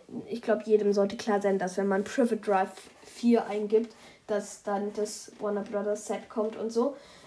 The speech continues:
Äh, weil ich glaub, das ist wirklich eine Fantasy-Adresse, aber egal. So, auch wenn man Little Winging eingibt, kommt direkt, äh, Privet Drive vor in den, oder vor den, äh, Warner Brothers Studios, weil es ein Freiluftset ist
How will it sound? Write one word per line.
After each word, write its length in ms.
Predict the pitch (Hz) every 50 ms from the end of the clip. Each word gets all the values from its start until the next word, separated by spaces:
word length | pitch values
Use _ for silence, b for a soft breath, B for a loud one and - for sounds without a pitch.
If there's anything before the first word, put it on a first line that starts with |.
| B B
Äh, 260 | - 220 214 208 208
weil 220 | 208 196 196 196 -
ich 120 | - -
glaub, 220 | - 220 214 220
das 140 | - 233 226
ist 340 | - - - 226 233 - 240
wirklich 260 | 240 226 240 262 - -
eine 100 | 247 240
Fantasy-Adresse, 880 | - 247 240 254 254 - - 262 240 226 233 240 233 233 - 262 247 -
aber 160 | - 220 202
egal. 320 | 202 202 214 220 240 247 - B B
So, 100 | - 320
auch 280 | - - - 381 370 -
wenn 100 | 320 311
man 160 | 302 285 285
Little 260 | 285 277 262 269 247
Winging 360 | 247 262 254 233 220 202 190 -
eingibt, 380 | - 208 214 208 190 190 -
kommt 300 | - 269 277 294 294 294
direkt, 500 | 240 214 214 233 247 269 - - - - _ _ _ _
äh, 220 | - - 220 226 220
Privet 480 | - - - 247 247 240 233 233 -
Drive 380 | - 196 190 208 214 202 208 -
vor 440 | - 240 247 254 254 254 247 240 - -
in 200 | 233 240 240 240
den, 440 | 233 226 220 226 226 226 240 240 - -
oder 180 | 214 214 190
vor 460 | - - - - - 214 202 208 220 240
den, 380 | 233 214 214 214 220 220 233 b b b b b b b
äh, 100 | - - 208 208 208
Warner 220 | 214 220 233 240
Brothers 320 | 233 240 233 226 233 233 -
Studios, 420 | - 240 240 226 233 233 233 -
weil 160 | 208 202 202
es 140 | 202 - -
ein 80 | 202 -
Freiluftset 680 | - - 202 202 233 233 247 247 - - 277 262 254
ist 300 | - - 302 302 302 B